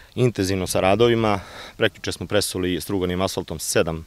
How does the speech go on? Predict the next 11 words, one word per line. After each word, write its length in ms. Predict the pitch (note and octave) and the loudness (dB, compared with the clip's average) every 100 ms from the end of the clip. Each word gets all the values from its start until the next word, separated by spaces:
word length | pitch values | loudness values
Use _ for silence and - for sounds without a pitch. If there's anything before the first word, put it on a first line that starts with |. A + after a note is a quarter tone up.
| - - - - - | -18 -20 -20 -20 -6
nekategorisanih 800 | F#2+ G#2 G2 G2 A2 - F2 D#2 | -4 -4 -2 2 2 0 -6 -8
puteva, 480 | - G2 - A2+ - | -8 -6 0 2 2
još 240 | A2+ A#2+ - | 2 2 2
sedam 300 | A#2+ G2 F2 | 0 0 -4
ćemo 240 | G2+ F#2 | -2 -2
asfaltirati 580 | F2 F#2 - G2+ F#2+ F2 | -4 -4 0 0 0 -2
u 20 | |
narednih 420 | F#2+ F#2+ E2 - | -2 -2 -2 -8
mesec 300 | G#2 - E2+ | -6 -6 -4
dana. 300 | F2+ G#2 A#2 | 0 0 0
Takođe 480 | - F2 G#2+ G2+ | -4 -2 -2 0